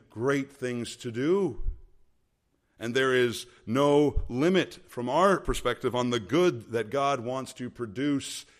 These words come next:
in us. Yes, the evidence of sin is separation and death, but the, the evidence of salvation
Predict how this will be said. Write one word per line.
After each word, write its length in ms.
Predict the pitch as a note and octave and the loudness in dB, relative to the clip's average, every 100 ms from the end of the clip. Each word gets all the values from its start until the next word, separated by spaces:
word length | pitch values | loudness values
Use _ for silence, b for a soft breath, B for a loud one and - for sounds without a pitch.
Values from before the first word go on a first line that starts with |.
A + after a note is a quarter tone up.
| b | b
in 220 | C3 B2 | -8 -6
us. 640 | A#2+ D#3+ D3 - - - - _ _ _ _ _ _ _ _ _ _ _ _ _ _ - | -4 -2 -2 -6 -10 -12 -16 _ _ _ _ _ _ _ _ _ _ _ _ _ _ -6
Yes, 680 | G2 C#3+ D#3+ - - - - | -2 0 0 -4 -6 -8 -4
the 100 | G#2 | -2
evidence 300 | B2 C3 C3 | 0 -2 -4
of 120 | A2 | -8
sin 320 | - C#3+ C#3+ | -6 -6 -4
is 160 | A#2+ - | -4 -6
separation 540 | C#3 B2+ C3+ C3 B2+ | -8 -6 -8 -8 -10
and 180 | A#2 G#2+ | -10 -4
death, 340 | B2+ F3+ E3+ - | 0 0 -2 -4
but 140 | A#2+ | -4
the, 180 | B2+ A#2 B B | -4 -8 B B
the 120 | B2 | -2
evidence 360 | F3 F3 E3 D3+ | 0 0 -2 -2
of 160 | C3+ | -4
salvation 840 | - C#3+ C3 E3 F#3 - D#3+ C3+ | -2 -2 0 0 0 -2 0 -2